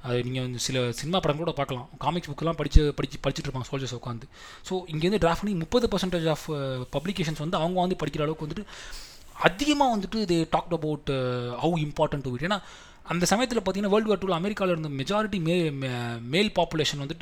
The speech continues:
they were drafted to serve. அதுல தான் வந்துட்டு முகம-, முகமது அலி வந்து "நான் போக மாட்டேன்னு" சொன்னாரு வியட்நாமுக்கு. அது, அது, அது வியட்நாம் வார், but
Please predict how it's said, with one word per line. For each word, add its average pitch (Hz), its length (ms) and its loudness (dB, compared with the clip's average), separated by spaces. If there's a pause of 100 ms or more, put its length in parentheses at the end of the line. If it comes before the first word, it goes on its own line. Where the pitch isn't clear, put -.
they 143 120 2
were 135 140 0
drafted 156 420 0 (280)
to 202 80 -6 (600)
serve. 156 200 2 (640)
அதுல 139 340 0
தான் 196 180 8
வந்துட்டு 196 140 2 (440)
முகம-, 143 680 6
முகமது 143 320 2
அலி 143 60 4
வந்து 143 60 2
"நான் 139 200 -2
போக 143 240 0
மாட்டேன்னு" 139 120 0
சொன்னாரு 131 260 -2
வியட்நாமுக்கு. 131 520 -4
அது, 127 200 0
அது, 117 200 -2
அது 110 180 -6
வியட்நாம் 156 340 2
வார், - 220 -4
but 139 220 -6